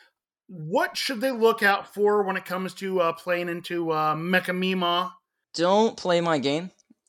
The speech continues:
Speaker 2: I'm a bubble crew. Don't play it. It's not gonna turn out very well. It's the, not a lot of, there's not a lot of crews unless you're playing Travis or, like, some of these really top players, you know, they know that game. But if you're a newer player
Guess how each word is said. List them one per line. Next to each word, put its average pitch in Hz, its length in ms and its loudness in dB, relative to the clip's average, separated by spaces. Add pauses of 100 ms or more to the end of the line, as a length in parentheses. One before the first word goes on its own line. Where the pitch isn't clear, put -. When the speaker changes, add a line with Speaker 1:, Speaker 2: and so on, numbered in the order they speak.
Speaker 2:
I'm 131 200 0
a 127 60 0
bubble 127 280 0
crew. 147 340 -4 (920)
Don't 131 220 2
play 143 200 4
it. - 120 0 (280)
It's - 520 0
not 120 160 0
gonna 120 180 -6
turn 123 240 -4
out 117 160 -2
very 120 200 2
well. 120 440 0
It's - 220 -4
the, 120 120 -2
not 117 200 2
a 123 40 0
lot 120 180 4
of, 110 200 -2 (300)
there's 117 160 -8
not 139 160 4
a 139 40 4
lot 135 240 4
of 120 460 0 (280)
crews 135 460 -4
unless 120 260 -4
you're 117 80 -10
playing 131 320 -6
Travis 127 640 0
or, 113 260 0
like, 107 220 -4
some 123 220 -4
of 120 100 -6
these 117 400 -4
really 120 240 -2
top 113 240 0
players, 117 520 0
you 110 60 -8
know, 113 280 -4 (300)
they 117 240 8
know 120 260 4
that 127 240 4
game. 143 420 -2 (100)
But 110 120 -2
if 107 160 -4
you're 139 540 4
a 120 40 4
newer 123 240 0
player 127 580 2